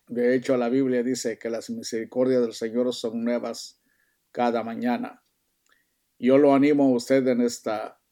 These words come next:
tarde para que usted, quizás por cualquier circunstancia, usted está desanimado,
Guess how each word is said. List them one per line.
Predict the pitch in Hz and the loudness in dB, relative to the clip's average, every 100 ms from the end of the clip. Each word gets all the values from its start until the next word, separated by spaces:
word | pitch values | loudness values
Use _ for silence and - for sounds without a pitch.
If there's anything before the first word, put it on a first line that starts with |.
| _ _ _ | _ _ _
tarde | 139 147 135 135 127 | 2 4 2 0 0
para | - 104 110 110 | -2 -10 -10 -10
que | - 113 | -8 -8
usted, | 113 - 135 135 120 - _ _ _ _ _ _ _ _ _ | -6 0 2 2 -2 -10 _ _ _ _ _ _ _ _ _
quizás | - 120 143 151 147 | -4 -2 4 4 4
por | 135 120 113 | 0 0 -2
cualquier | - 120 113 - 147 135 | -2 -2 -2 0 2 2
circunstancia, | 127 135 113 - 113 127 - 143 135 123 123 117 110 - | 2 0 0 -4 -6 -6 -2 0 2 0 -2 -2 -4 -8
usted | 123 - 135 131 | -8 -4 -2 0
está | 120 - 127 | -2 -2 0
desanimado, | 123 123 113 117 131 156 120 | -2 -2 -4 0 2 2 0